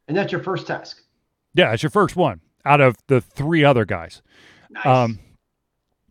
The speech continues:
Speaker 2: but of course, you know, during that time, I unlocked a bunch of different classes, but I didn't want to change classes because every single class has, like, totally different cards
Speaker 1: Yep.
Speaker 2: and styles of play.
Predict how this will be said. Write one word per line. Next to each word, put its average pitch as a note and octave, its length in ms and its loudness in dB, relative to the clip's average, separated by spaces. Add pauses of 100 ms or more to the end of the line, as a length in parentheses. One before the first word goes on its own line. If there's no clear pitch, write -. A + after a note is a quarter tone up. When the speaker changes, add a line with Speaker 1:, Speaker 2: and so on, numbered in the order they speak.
(300)
Speaker 2:
but D#3+ 180 6
of C#3+ 60 2
course, F3+ 320 4
you D#3+ 60 0
know, C3+ 100 2
during E3 280 0
that C#3 140 2
time, B2 260 0
I A2+ 100 0
unlocked A2+ 260 0
a - 20 -12
bunch A#2 160 -4
of - 60 -18
different A2+ 220 -10
classes, C#3 400 2
but A2+ 140 -4
I A2+ 40 -2
didn't A#2+ 160 -4
want A2 160 -4
to - 40 -16
change G3+ 280 -4
classes D#3 480 -4 (260)
because B2 240 -2
every D#3 180 -2
single D#3+ 200 -2
class C#3+ 340 2
has, A#2+ 200 -4
like, A2+ 140 -4 (260)
totally C3 400 4
different A2 280 -8
cards F#2+ 480 -6 (380)
Speaker 1:
Yep. D#3+ 220 -8
Speaker 2:
and C#3 200 2
styles A#2+ 320 -2
of - 80 -18
play. G2+ 280 -10